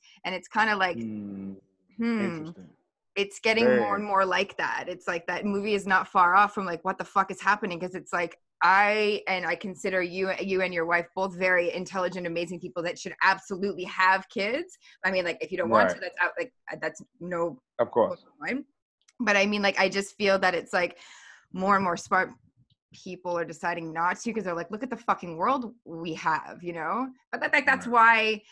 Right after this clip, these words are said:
Speaker 1: you need to <laughs> have more awesome people having kids, you know what I
Speaker 2: Right.
Speaker 1: mean?
Speaker 2: Right.
Speaker 1: Fuck.
Speaker 2: Yeah. Yeah. Well, yeah, I mean, there's also, you know, adopting. You know, there's
Speaker 1: Yes.
Speaker 2: so many kids that, that,
Speaker 1: Yes.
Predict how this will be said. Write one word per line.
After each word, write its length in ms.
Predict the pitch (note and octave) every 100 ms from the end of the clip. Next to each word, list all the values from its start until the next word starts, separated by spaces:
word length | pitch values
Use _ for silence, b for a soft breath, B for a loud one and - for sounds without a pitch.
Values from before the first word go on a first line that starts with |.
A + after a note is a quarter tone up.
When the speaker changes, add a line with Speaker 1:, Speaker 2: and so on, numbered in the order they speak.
| b -
Speaker 1:
you 80 |
need 200 | G#3 A3 -
to 100 | F#3
<laughs> 0 |
have 560 | - C4 C#4+ D#4 C4+
more 640 | C#4+ A#3 A3+ C4 D4 C4+ -
awesome 500 | F#3 G#3+ - F#3 F3+ _
people 340 | G#3+ F3+ E3+
having 440 | - E3+ F3 D#3+ D#3+
kids, 380 | F3 D3 D3+
you 60 | F3
know 80 | F3+
what 100 | F3+
I 40 | E3+
Speaker 2:
Right. 80 | F3
Speaker 1:
mean? 160 | A3+ D#4+ _ _ b b F#3
Speaker 2:
Right. 180 | F3 - _ G3 A3 D#3+ A2
Speaker 1:
Fuck. 80 | - - _ _ _ _ _ F#2+
Speaker 2:
Yeah. 280 | F2 F2 E2+ _ _ _ _ _ _ _ _
Yeah. 220 | F#2 F2+ E2 _ _ _ _ _ _ E3+ - _ _ _ _ _ _ _
Well, 240 | A2 B2+ C3+
yeah, 200 | D3 C3
I 20 |
mean, 440 | C#3 C3+ B2+ A#2 - _ _ -
there's 200 | B2 B2
also, 440 | C#3 C#3+ A#2 G#2 -
you 80 |
know, 240 | A2 G#2 G2+
adopting. 580 | A2 A#2 B2+ - G#2+ G#2 _ _ _ -
You 140 | G2+
know, 80 | G2+
there's 240 | F#2+ G2
Speaker 1:
Yes. 100 | G2
Speaker 2:
so 120 | A2 G#2+
many 220 | G#2 G2+
kids 380 | - G#2 G2+ F#2+
that, 240 | G2 F#2 - _ _ - D#2+
that, 240 | G2+ G2
Speaker 1:
Yes. 300 | - D3 -